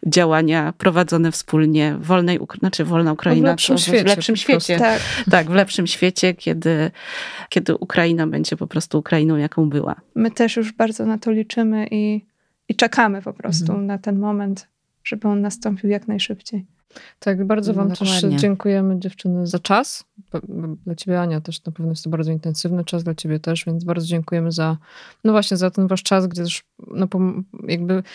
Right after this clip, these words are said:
Speaker 2: z tą myślą i z tą wiedzą też, którą obie tutaj włożyłyście, dałyście ją dalej w świat, tak? Że to jest jakaś tam wartość, nomen omen, znowu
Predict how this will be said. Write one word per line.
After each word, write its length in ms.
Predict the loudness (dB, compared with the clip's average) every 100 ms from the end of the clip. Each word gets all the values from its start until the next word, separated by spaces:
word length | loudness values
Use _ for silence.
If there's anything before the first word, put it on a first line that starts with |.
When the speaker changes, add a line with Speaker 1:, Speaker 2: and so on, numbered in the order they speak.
| -12
Speaker 2:
z 120 | -6 0
tą 140 | 4
myślą 360 | 4 2 2 0
i 20 |
z 80 | 2
tą 120 | 2
wiedzą 380 | 4 4 2 -2
też, 240 | -4 -6
którą 280 | -4 0 2
obie 260 | 0 0
tutaj 220 | -2 -2 -2
włożyłyście, 720 | 0 0 0 0 0 0 0 -6 -16 -2
dałyście 400 | 4 4 2 0
ją 60 | 2
dalej 240 | 4 2
w 40 |
świat, 360 | -2 -2 -4 -4
tak? 240 | -4 -4
Że 120 | -4 -4
to 140 | -2
jest 160 | -2 -4
jakaś 200 | -6 -2
tam 160 | 0
wartość, 480 | 2 0 -2 -4 -4
nomen 380 | -4 0 0 0
omen, 200 | 0 -2
znowu 340 | -4 -4 -4